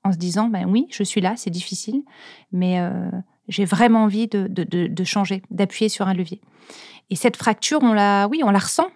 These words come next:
C'est-à-dire que c'est pas facile. Ils sont souvent, euh, on le voit dans des tables rondes ou des,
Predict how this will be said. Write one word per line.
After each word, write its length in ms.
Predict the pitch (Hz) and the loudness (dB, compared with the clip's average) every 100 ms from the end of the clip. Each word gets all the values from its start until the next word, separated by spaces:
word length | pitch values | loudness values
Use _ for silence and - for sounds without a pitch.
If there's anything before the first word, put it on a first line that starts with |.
| _ | _
C'est-à-dire 400 | - - 185 220 | -12 -4 -2 -2
que 40 | - | -4
c'est 100 | - | -2
pas 120 | 233 | -2
facile. 360 | 233 208 - 320 - _ | 0 -4 -4 -10 -12 _
Ils 40 | - | -12
sont 160 | - | -8
souvent, 580 | 175 - 214 214 226 220 | -8 -6 -2 2 2 0
euh, 80 | 185 | -2
on 520 | 180 _ - - _ | -4 _ -20 -20 _
le 60 | - | -4
voit 80 | 196 | 0
dans 120 | 180 | 0
des 100 | 160 | -2
tables 240 | - 170 | -2 2
rondes 500 | 190 190 196 196 202 185 | 2 2 2 2 0 0
ou 40 | |
des, 320 | 202 202 196 | 0 2 0